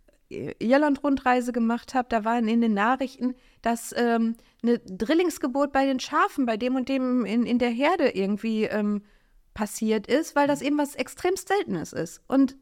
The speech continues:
Speaker 1: das war in den Nachrichten, wo ich gedacht hab, so, „Oh, wie schön, guck mal.“
Speaker 2: Ja.
Speaker 1: Also das ist eben, das ist selten, das ist was Schönes und ich würd mir mal wünschen, ähm,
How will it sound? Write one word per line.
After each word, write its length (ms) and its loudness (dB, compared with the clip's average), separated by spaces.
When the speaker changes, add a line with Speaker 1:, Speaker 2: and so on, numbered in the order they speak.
Speaker 1:
das 300 -2
war 240 4
in 200 0
den 160 2
Nachrichten, 500 -6
wo 60 0
ich 140 2
gedacht 300 -2
hab, 120 0
so, 80 -2
„Oh, 100 -8
wie 100 -2
schön, 380 0
guck 240 -8
mal.“ 260 0
Speaker 2:
Ja. 160 0
Speaker 1:
Also 240 2
das 200 0
ist 200 -6
eben, 240 2
das 180 -4
ist 160 -10
selten, 380 2
das 160 2
ist 160 -6
was 120 -2
Schönes 480 0
und 160 0
ich 240 -12
würd 140 0
mir 100 0
mal 240 2
wünschen, 400 -2
ähm, 440 2